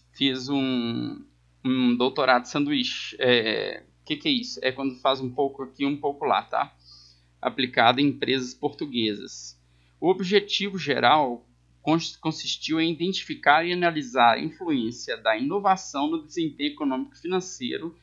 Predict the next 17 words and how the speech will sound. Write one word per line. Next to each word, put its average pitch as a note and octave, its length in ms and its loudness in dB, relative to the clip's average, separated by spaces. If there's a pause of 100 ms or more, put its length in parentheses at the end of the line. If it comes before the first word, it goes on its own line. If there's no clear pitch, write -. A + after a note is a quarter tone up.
(300)
das C#3+ 240 0
empresas D3 440 -2
listadas D#3 600 -2
na D#3 100 -2
B E3+ 180 -4
três, B2 960 -2
Brasil C3 440 2
Bolsa C3 400 -8
Balcão, D3 720 -2
do C#3+ 120 -18
setor C#3+ 400 -6
de - 80 -14
consumo D3 420 -8
não C#3+ 180 -2
cíclico D3 480 -10
no D#3 120 -2
Brasil. C#3+ 580 -2